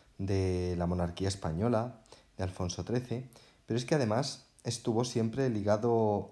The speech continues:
al mundo político y cultural español. ¿Por qué? Porque había nacido en la familia de, eh,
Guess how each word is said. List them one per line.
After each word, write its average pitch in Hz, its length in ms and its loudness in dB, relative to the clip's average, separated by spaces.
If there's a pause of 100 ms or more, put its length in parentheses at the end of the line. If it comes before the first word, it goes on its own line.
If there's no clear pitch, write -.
(120)
al 95 220 0
mundo 117 540 2
político 110 480 0
y 123 60 0
cultural 101 380 0
español. 113 580 0
¿Por 87 180 -4
qué? 117 260 -2 (400)
Porque 95 720 -2
había 107 240 0
nacido 127 600 0
en 95 120 0
la 87 80 0
familia 98 480 0
de, 87 480 0 (560)
eh, 78 720 -2